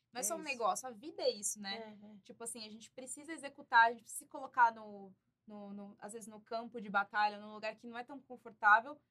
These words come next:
Speaker 1: pra se colocar numa posição de aprendizado, vamos dizer assim, que você tá se
Speaker 3: Sim.
Speaker 1: arriscando, você tá num
Speaker 2: É.
Speaker 1: processo de aprendizado. Você
Speaker 3: Claro.
Speaker 1: pode errar e você aprender, e você pode acertar e você também aprender alguma coisa.
Speaker 3: Sim.
Speaker 2: É.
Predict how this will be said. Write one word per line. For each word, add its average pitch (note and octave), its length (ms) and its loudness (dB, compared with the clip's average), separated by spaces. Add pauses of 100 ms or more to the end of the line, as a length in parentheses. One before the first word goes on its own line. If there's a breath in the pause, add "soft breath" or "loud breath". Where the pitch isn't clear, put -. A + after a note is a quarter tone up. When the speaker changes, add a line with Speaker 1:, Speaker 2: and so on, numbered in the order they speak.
(120)
Speaker 1:
pra A#3 100 -6
se A#3 140 -10
colocar C#4 340 -4
numa D4 240 2
posição B3+ 420 -8
de A#3 120 -2
aprendizado, A#3 800 6
vamos A3+ 240 -14
dizer G#3 220 -14
assim, G3+ 280 -16
que A#3+ 100 -20 (140)
você G#3 180 -12
tá G#3 220 6
se G#3 320 -8
Speaker 3:
Sim. A3+ 420 -10 (280)
Speaker 1:
arriscando, A#3 580 -2
você - 100 -12
tá F4+ 120 -2
num D#4+ 80 -6
Speaker 2:
É. G#3 80 -8
Speaker 1:
processo F4 260 -6
de F#4 60 2
aprendizado. E4+ 580 10
Você - 80 -2
Speaker 3:
Claro. C4 180 2
Speaker 1:
pode B3 100 2
errar B3+ 460 12
e C#4 120 0
você B3+ 180 2
aprender, A#3 580 4
e F#4 40 0
você E4+ 200 -4
pode C4+ 160 -4
acertar B3+ 380 0
e - 20 -4
você E4+ 180 -8
também F4+ 180 -4
aprender D#4 220 -6
alguma D4+ 260 -6
coisa. A#3 360 -2
Speaker 3:
Sim. - 100 -2
Speaker 2:
É. G3 160 -4